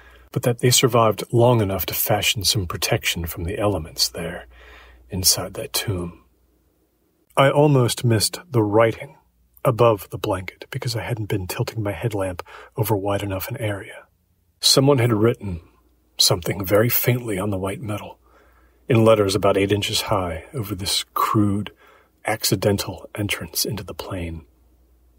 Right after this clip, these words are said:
I had to get very close to read it. It was so faint.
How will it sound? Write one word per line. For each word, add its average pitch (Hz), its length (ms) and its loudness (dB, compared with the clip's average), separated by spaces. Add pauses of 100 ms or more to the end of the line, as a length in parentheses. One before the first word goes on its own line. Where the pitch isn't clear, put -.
(120)
I 117 100 -2
had 110 120 0
to 113 60 -2
get - 140 -6
very 101 220 -2
close - 340 -4
to - 120 -8
read 87 160 -8
it. - 120 -16 (420)
It - 60 -18
was 127 120 -2
so - 180 2
faint. - 580 -6